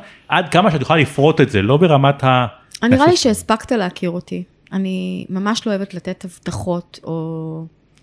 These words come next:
Speaker 2: לצייר, אה, ציורי,
Speaker 1: אבל כן
Speaker 2: אה,
Speaker 1: להציב יעדים.
Speaker 2: אבל היעדים שלנו הם ברורים.
Speaker 1: כן.
Speaker 2: אני אומרת,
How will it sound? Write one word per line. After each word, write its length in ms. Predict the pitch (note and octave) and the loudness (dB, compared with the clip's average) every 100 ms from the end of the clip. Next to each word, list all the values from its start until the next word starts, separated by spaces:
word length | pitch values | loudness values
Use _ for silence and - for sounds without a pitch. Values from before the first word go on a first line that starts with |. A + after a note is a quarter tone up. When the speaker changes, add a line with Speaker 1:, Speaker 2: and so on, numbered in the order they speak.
| - | -6
Speaker 2:
לצייר, 380 | F#3 - F3+ F3+ | -6 -2 -2 0
אה, 280 | G3 F#3+ F3 | -4 -4 -8
ציורי, 400 | - G3+ E3+ E3+ | -6 -4 -2 2
Speaker 1:
אבל 140 | F3+ G3 | 2 4
כן 140 | A#3+ | 6
Speaker 2:
אה, 60 | A3+ | 6
Speaker 1:
להציב 200 | F3+ G3+ | 4 4
יעדים. 400 | G3+ G3 G3 G2+ - _ - | 6 6 2 -2 -8 _ -8
Speaker 2:
אבל 200 | G3 G3 | -2 -2
היעדים 460 | G#3 G3 F#3 A#3+ C4 | 0 -2 0 2 2
שלנו 520 | - A#3 A3+ A3+ A3+ | 2 2 2 2 0
הם 160 | F#3+ E3+ | 2 2
ברורים. 540 | E3+ E3 F#3 E3+ E3 F#3 | 2 2 4 2 0 -2
Speaker 1:
כן. 80 | - | 0
Speaker 2:
אני 120 | F3 | 2
אומרת, 480 | F3 F#3+ G3 G3+ - | 2 2 0 -2 -6